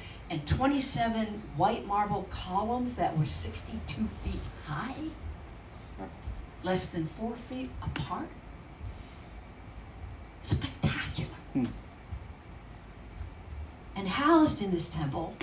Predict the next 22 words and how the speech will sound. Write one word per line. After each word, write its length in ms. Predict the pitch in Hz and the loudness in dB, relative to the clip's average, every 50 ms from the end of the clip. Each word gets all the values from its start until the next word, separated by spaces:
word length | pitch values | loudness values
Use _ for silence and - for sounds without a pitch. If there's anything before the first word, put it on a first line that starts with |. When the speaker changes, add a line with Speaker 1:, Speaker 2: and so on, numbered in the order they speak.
| - 165 | -4 -2
Speaker 1:
in 100 | 160 151 | 0 2
the 80 | 160 | 2
inner 260 | 165 175 180 185 175 165 | 2 2 2 2 2 2
sanctuary, 760 | - - 196 185 185 185 180 - - 160 143 135 135 139 156 - - - - - - - - - - - - - | 0 2 2 2 2 2 -2 -2 -2 -2 -2 -2 -2 -4 -6 -8 -8 -12 -12 -12 -12 -12 -12 -12 -12 -12 -8 -2
was 160 | 175 180 185 | 0 0 2
this 220 | 214 - - - - - | 2 0 -2 -2 -2 0
image 420 | 240 262 262 269 262 - - - | 4 6 8 8 8 6 2 0
of 120 | 202 180 - - | -2 -4 0 4
Artemis 580 | - 180 190 190 196 185 175 147 143 151 - - | 6 6 6 6 4 4 2 2 2 2 0 -2
that 280 | - 170 160 156 - | 0 0 0 0 0
supposedly 680 | - - - - 202 202 202 202 190 196 185 175 165 165 | -2 -4 0 0 2 2 2 2 0 0 0 0 0 0
dropped 380 | - - 165 147 139 143 - | 2 4 4 4 4 4 0
from 140 | - 156 151 | -6 -6 -6
heaven. 360 | 139 139 185 196 180 143 139 135 - - - - - - - - - - - - - - - - - | -4 -4 -4 -4 -4 -4 -6 -8 -10 -12 -14 -14 -12 -12 -12 -12 -12 -12 -14 -14 -14 -12 -14 -8 -2
Today, 540 | - 175 165 175 165 160 170 175 185 185 - - - - - - - - - - - - - - - - - | 0 2 4 6 6 6 4 2 2 0 -2 -2 -6 -10 -12 -14 -14 -16 -16 -14 -14 -14 -14 -14 -16 -12 -8
some 240 | - - - 180 175 | -8 -6 -4 -2 -2
scientists 480 | - 180 170 165 160 160 160 147 139 | 2 2 4 4 4 2 2 0 0
think 200 | - - 151 - | 2 2 0 0
it 100 | - 143 | 0 -2
was 80 | 143 143 | 0 0
a 60 | 151 | 2
meteor, 400 | 156 156 175 175 151 - - - | 2 2 2 2 0 0 -2 -6